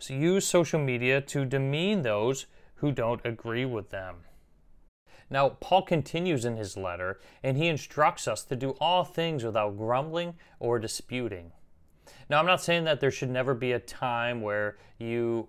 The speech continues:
want to state your point of view or you want to debate something, but we want to make sure that our heart is in the right place,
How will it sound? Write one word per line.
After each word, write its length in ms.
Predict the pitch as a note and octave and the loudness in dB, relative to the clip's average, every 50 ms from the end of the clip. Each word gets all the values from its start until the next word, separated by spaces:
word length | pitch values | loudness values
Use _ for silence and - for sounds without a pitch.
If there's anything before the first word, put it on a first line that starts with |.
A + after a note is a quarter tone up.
| _ - | _ -4
want 220 | A#2 A#2 A#2+ - | -4 -2 -2 -2
to 80 | - A2+ | -6 -8
state 320 | - - - B2 B2 A#2+ | -8 -4 -2 -2 -2 -2
your 100 | A#2 A#2+ | -2 -8
point 300 | A#2 - - C3 B2+ B2+ | -8 -4 -4 -4 -2 -2
of 100 | C3 A2+ | -4 -4
view 380 | G#2 A2 A2 A2+ A#2+ B2 B2+ B2 | -4 -4 -2 0 0 2 2 2
or 120 | A#2+ A2+ | 2 0
you 140 | G#2+ G#2+ A2+ | 0 -2 -2
want 200 | A2+ A#2 A#2 A#2+ | -2 -2 -2 -2
to 60 | A2+ | -4
debate 520 | G#2+ G2+ A2+ G2+ G2+ A2+ A2 A#2+ E3+ - - | -4 -4 -6 -6 -4 -2 -2 -2 -4 -6 -8
something, 460 | - G#2+ F#2+ - - F2+ F2 F2+ F2 - - - - - - - - - | -12 -12 -12 -12 -12 -12 -12 -12 -16 -20 -20 -20 -20 -20 -20 -10 0 4
but 300 | C#3+ C#3 C#3+ C#3 - - - - - | 6 6 6 4 0 -12 -16 -6 0
we 100 | C#3+ D3 | 2 2
want 240 | D3 D#3 F#3 G3+ G#3 | 4 4 4 4 6
to 40 | |
make 200 | G3 F#3 F3 D3+ | 6 4 4 2
sure 260 | - - - E3 D#3+ D3 | 2 0 2 2 2 4
that 160 | C3+ C#3 B2+ | 4 4 4
our 120 | B2+ A#2+ | 4 4
heart 480 | - - - - C3+ D3+ E3+ E3+ D3 - | 2 0 -2 4 6 6 6 6 2 -4
is 120 | A#2+ G#2 | -8 -6
in 100 | A#2 A#2 | -6 -6
the 80 | G#2+ G2+ | -6 -2
right 280 | G2+ G#2 G2+ G2 - | -2 -2 -2 -2 -4
place, 500 | - - - G#2 F#2 F2+ - - - - | -10 -12 -12 -12 -12 -12 -18 -20 -20 -20